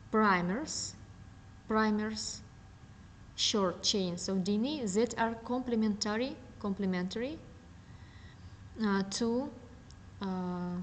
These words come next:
this D N A. They complementary means they may, they may join. Uh, they may,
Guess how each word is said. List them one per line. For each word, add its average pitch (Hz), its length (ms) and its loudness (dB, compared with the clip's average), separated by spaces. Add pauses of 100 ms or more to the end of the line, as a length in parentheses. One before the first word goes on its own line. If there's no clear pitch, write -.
(320)
this 214 280 2
D 196 200 4
N 180 140 4
A. - 1300 -10
They 269 340 4 (280)
complementary 220 640 2
means 202 380 0 (180)
they 214 260 2 (340)
may, 208 600 2 (420)
they 208 200 2
may 202 260 4
join. 175 480 0 (4000)
Uh, 220 80 0
they 220 300 4
may, 208 400 2